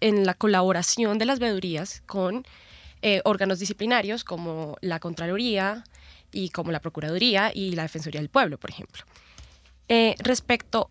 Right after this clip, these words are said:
al tipo de, de control político, digamos, y entonces aquí es donde yo puedo separar un poco de cómo hay distintas formas de hacer control político. Entonces, por ejemplo, desde la academia, Congreso Visible, que es una plataforma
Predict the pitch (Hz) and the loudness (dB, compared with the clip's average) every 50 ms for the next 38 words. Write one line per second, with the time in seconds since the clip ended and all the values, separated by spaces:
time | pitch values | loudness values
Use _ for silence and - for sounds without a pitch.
0 | _ _ - 226 226 226 196 - _ - 262 254 - - 226 240 262 285 - - | _ _ 2 2 2 2 0 -4 _ 0 0 0 0 0 0 0 0 0 -2 -4
1 | 208 254 262 269 262 247 - - 196 226 226 226 208 - _ - 208 208 196 - | -2 0 0 2 2 0 -2 -2 0 2 2 2 0 -2 _ -4 -2 -2 -2 0
2 | - 202 185 180 - - 196 208 226 - - - - - 240 240 262 269 220 208 | 0 0 0 0 0 -2 -2 -2 -2 -2 -4 -6 -4 -2 0 2 2 2 2 0
3 | 185 185 180 180 170 - - - - - - - - - - _ _ _ _ _ | 0 0 0 0 -2 -4 -6 -10 -14 -20 -20 -18 -18 -20 -20 _ _ _ _ _
4 | _ _ _ _ _ - - 240 214 208 214 202 190 214 220 220 - - 214 190 | _ _ _ _ _ -4 -2 0 0 0 -2 -2 0 0 0 0 0 0 0 0
5 | 175 185 185 196 214 - _ _ _ _ _ - 190 - - 185 185 185 - 196 | 0 -2 -2 -4 -4 -6 _ _ _ _ _ -6 -4 -4 -2 -2 -2 -2 -2 -4
6 | - 202 202 202 190 175 175 165 - 180 175 - 190 196 196 202 - - - - | -4 -2 0 0 0 0 -2 -2 -2 -4 -4 -2 -2 0 0 0 -2 -4 -8 -6
7 | - - 208 185 190 180 160 - - _ _ - - 208 180 175 185 - - 202 | 0 2 2 2 2 0 -2 -2 -6 _ _ -4 -2 -2 -2 -2 -6 -6 -6 -6
8 | 185 - 185 - - 190 190 185 175 165 196 185 185 - - 165 165 156 - - | -6 -6 -6 -6 -6 -4 -4 -4 -6 -4 -6 -6 -4 -4 -4 -4 -6 -6 -8 -10
9 | - 139 - - 92 - - 220 262 - - - - - - _ - - - - | -12 -12 -12 -12 -14 -6 0 0 0 0 -2 -6 -16 -18 -20 _ -20 -20 -18 -18
10 | - - - - - - - 240 214 - - 233 233 196 202 233 190 165 - 170 | -18 -18 -18 -20 -20 -12 -8 -6 -4 -2 0 0 0 2 2 0 0 0 -2 -4
11 | 165 156 175 175 165 - - 196 196 208 196 180 180 180 180 - - 202 180 175 | -2 -2 -2 -2 -2 -2 -2 0 0 0 0 0 -2 -2 -4 -4 -4 -4 -4 -2
12 | 180 180 165 143 160 175 190 - - 220 208 190 175 170 175 196 240 - - - | -2 -2 -4 -4 -4 -4 -4 -4 -2 0 0 0 0 0 -2 -2 -4 -6 -14 -20
13 | - - - - - _ _ - 202 202 190 175 - 185 180 - 202 - 202 190 | -20 -20 -20 -20 -20 _ _ -2 0 2 2 0 0 -2 -2 -2 -2 0 0 0
14 | 180 185 180 170 180 180 | 0 0 0 -2 -4 -6